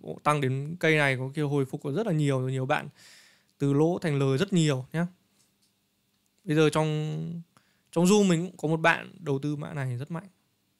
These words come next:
Mã này mới là Vietcombank nhá, đầu tư rất là mạnh. Thì bây giờ là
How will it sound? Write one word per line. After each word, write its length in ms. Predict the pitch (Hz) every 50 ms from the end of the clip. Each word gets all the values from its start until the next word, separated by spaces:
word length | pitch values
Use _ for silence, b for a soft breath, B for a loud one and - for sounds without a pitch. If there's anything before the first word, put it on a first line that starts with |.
| _ _ _ _ _ _ _ _ _ _ _ _ _ _
Mã 140 | 156 156 160
này 200 | 151 143 139 127
mới 100 | 127 135
là 80 | -
Vietcombank 500 | 123 127 120 - 139 139 143 143 139 139 131 _ _ _ _ _
nhá, 160 | 156 147 147 - _ _ -
đầu 140 | 110 123
tư 160 | 127 139 143 139
rất 100 | 160 185
là 80 | 156
mạnh. 280 | 135 135 147 156 147 151 -
Thì 180 | 135 127 123
bây 140 | 127 135 127
giờ 180 | 127 135 131 120
là 140 | 123 123